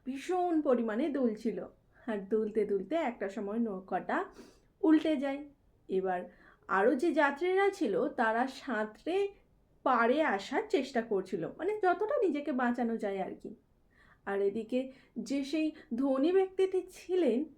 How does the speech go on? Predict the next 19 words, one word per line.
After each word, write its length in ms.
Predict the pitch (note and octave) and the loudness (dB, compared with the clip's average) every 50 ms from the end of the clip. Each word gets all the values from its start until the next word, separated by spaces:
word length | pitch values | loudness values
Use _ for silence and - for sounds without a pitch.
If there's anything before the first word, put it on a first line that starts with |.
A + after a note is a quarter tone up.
| _ _ _ _ _ | _ _ _ _ _
তিনি 280 | C4+ C4+ D4 D4+ F4+ F#4 | -2 0 2 2 2 0
কি 160 | F#4 F#4+ F#4 | -2 -4 -4
করছিলেন? 680 | F#4 F#4 F#4 F4+ F4 - - F4 A#3+ G#3 A3 B3 C#4 C4+ | -2 -2 -2 -2 -4 -4 -4 -2 -2 0 0 0 -2 -4
তিনি 440 | - - - A#3+ A#3 A#3 B3+ D4 | -4 -2 2 2 4 4 2 0
তখন 480 | D4 B3 G3+ F3+ - - G3+ B3+ D4 D#4 | -2 -4 -4 -4 -4 -4 -2 -2 0 -2
ভগবানের 680 | C#4 A#3 G#3 F#3 F3 F3 F3+ F3+ F3+ F3 F3+ A3 C#4+ D4 - - - - - - - - - _ _ _ - - | -2 -2 -4 -4 -6 -6 -8 -10 -8 -6 -4 -4 -4 -4 -8 -14 -20 -20 -20 -20 -20 -20 -20 _ _ _ -2 0
নাম 480 | C4+ C#4 C#4+ D#4+ D#4+ D#4 D#4+ D#4 C#4+ | 2 2 4 4 2 2 2 2 2
জপ 220 | B3 C#4+ B3+ A#3+ A#3+ - | 2 2 2 0 0 0
করছিলেন, 500 | - G#3+ F#3+ G3 - - G#3 E3+ F3+ A#3 A#3+ - - | 0 0 0 0 0 -4 -4 -4 -6 -8 -12 -14 -10
ভগবানকে 540 | A#3+ A#3+ B3+ A#3+ C#4 C#4 C#4+ C#4+ C#4+ - D#4+ | -6 -6 -4 -4 -2 -2 -2 -4 -4 -4 -4
ডাকছিলেন 720 | A#3+ B3 B3 A3+ A3+ - - - - A3+ F3+ F#3 F#3 F#3+ | -4 -2 -4 -4 -6 -10 -12 -8 -6 -6 -4 -4 -6 -6
যেন 360 | F#3+ G#3 G3+ F#3 G3+ C4+ F4+ G4 - - - - - - - - - - - - | -4 -4 -4 -2 0 0 -2 -2 -4 -8 -18 -16 -14 -14 -14 -14 -16 -18 -6 -4
তাকে 300 | - G#3+ - - F4+ F4+ | -4 -2 0 2 2 2
বাঁচিয়ে 540 | C#4 A#3+ A3+ A#3+ B3+ B3+ - C4+ C4 B3 G#3+ | 4 4 2 2 2 0 0 2 4 4 4
দেওয়া 220 | G#3 G3 F3 F3 | 4 4 2 2
হয়। 260 | F#3 G3+ - - - - - - _ _ - - _ _ - - _ _ _ _ _ - | 0 -4 -6 -8 -10 -10 -14 -20 _ _ -20 -20 _ _ -20 -20 _ _ _ _ _ -12
তখন 380 | F3+ E3+ E3 - G#3 G#3+ G#3 | -10 -10 -10 -8 -8 -8 -8
তার 240 | G3+ - F#3+ E3+ F#3 | -8 -8 -8 -8 -6
পাশ 300 | F3 - G#3 - - F#3+ | -6 -6 -8 -8 -8 -10